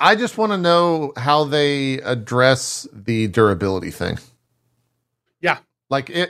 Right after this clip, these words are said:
Speaker 1: if they actually make any changes to it, and if so, what the messaging looks like.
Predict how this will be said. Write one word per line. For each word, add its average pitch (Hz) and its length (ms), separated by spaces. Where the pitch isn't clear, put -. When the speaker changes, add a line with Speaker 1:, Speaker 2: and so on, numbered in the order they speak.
Speaker 1:
if 180 280
they 180 380
actually 165 500
make 143 640
any 151 220
changes 143 500
to 147 240
it, 147 260
and 127 200
if 165 300
so, 117 680
what 139 360
the 135 80
messaging 123 600
looks 110 300
like. 90 420